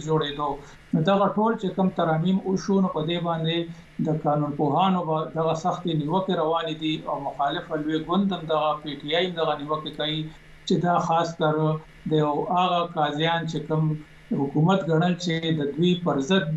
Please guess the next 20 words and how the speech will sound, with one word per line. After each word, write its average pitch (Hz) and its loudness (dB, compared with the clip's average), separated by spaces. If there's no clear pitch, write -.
به 151 2
هغوی 165 2
د 160 0
دوی 180 2
په 170 0
فیور 196 2
کې 165 -4
به 156 0
داسې 170 -2
څه 147 -6
فیصلې 151 0
ورنه 160 0
کړي 185 2
او 151 0
آیا 160 2
چې 165 -4
کوم 175 0
دغه، 156 0
آ، 139 -4
ټاکنې 196 2